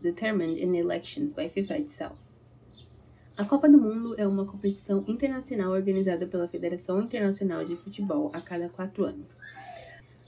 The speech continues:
A Copa passou a ser realizada em mil novecentos e trinta, com a primeira competição sediada pelo Uruguai. A escolha da nação sede é determinada em eleições feitas pela própria fifa. The nineteen thirty-two Summer Olympics,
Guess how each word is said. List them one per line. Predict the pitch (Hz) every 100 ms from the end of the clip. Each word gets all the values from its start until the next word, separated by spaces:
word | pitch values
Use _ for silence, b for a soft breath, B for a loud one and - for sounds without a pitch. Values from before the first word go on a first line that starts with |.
| -
A |
Copa | 214 247 262
passou | 262 240 226
a |
ser | 226 214
realizada | 220 220 233 208 208
em | 208
mil | 202
novecentos | 226 226 220 196 196
e |
trinta, | 208 - 151 - 170 -
com | -
a | 190
primeira | 196 196 240 277
competição | 240 220 208 - 202
sediada | 196 196 190 180 165 180
pelo | - 214 214
Uruguai. | 220 214 147 - -
A | 214
escolha | 214 208 - 208 262
da | 240
nação | 226 220 - 220
sede | 220 196 165 170 190
é | 180
determinada | 180 196 240 247 196 165 175
em | 180
eleições | 175 185 208 - 151 175 -
feitas | 156 147 -
pela | 165 170
própria | 170 147 185
fifa. | 190 - - - - - -
The | 196
nineteen | 214 208 269 294 285
thirty-two | 277 240 247 - 233 233
Summer | - 220 233 196
Olympics, | 185 226 - - - -